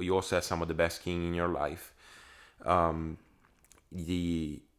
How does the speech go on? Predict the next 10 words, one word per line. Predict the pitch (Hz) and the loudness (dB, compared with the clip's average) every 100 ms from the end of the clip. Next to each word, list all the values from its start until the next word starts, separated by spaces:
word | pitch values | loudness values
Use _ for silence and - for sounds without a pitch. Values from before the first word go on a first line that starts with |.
| - | -12
and, | 101 - | -12 -12
and | 87 73 - | -12 -12 -12
the | 82 | -10
focus, | - 104 90 - 117 - - | 0 2 2 2 -2 -4 -6
obviously, | - 85 85 - | 2 4 4 0
the | 104 | 0
mental | 82 90 - | 2 0 0
side | 92 101 87 | -2 0 -2
was | 82 | -4
strong, | - 147 147 104 | -6 0 0 0